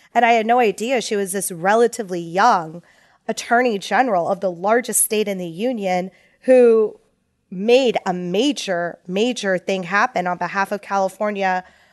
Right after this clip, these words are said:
homeowners. So that, the res-, obsession with the recession focused onto his obs-, obsession with Kamala Harris. And really, it was in studying how she spoke, what she wore, the way she carried herself.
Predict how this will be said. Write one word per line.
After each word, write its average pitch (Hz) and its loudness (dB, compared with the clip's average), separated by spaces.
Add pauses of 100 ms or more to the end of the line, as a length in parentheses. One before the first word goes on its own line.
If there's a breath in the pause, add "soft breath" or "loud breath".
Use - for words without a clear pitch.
(380 soft breath)
homeowners. 156 -4
So 196 2
that, 254 2 (240)
the 208 2
res-, 208 -2
obsession 220 -2
with 247 -4
the 214 -6
recession 233 -2 (120)
focused 196 -4
onto 190 -4
his 185 -4
obs-, - -8 (100)
obsession 196 -4
with 185 -6
Kamala 185 -4
Harris. 185 -2 (540 soft breath)
And 240 2
really, 262 -2
it - -4
was 202 -4
in 202 -8
studying 208 -2 (100)
how 233 -2
she 233 -8
spoke, - -4 (220)
what 262 2
she 226 -10
wore, 175 -4
the 190 -8
way 220 -2
she 220 -6
carried 226 -4
herself. 165 -6